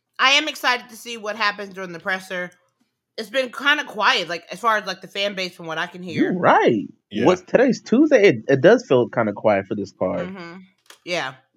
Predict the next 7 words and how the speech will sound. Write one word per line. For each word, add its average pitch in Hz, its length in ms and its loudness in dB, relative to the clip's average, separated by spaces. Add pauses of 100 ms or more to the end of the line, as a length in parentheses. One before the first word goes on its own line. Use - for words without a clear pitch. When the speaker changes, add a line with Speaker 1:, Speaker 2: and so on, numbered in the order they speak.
(340)
Speaker 1:
Especially 359 380 0
for 220 120 -8
Gary, 202 400 2
'cause, 185 240 -8
like, 170 220 -6
last 240 320 4
month, 185 260 -6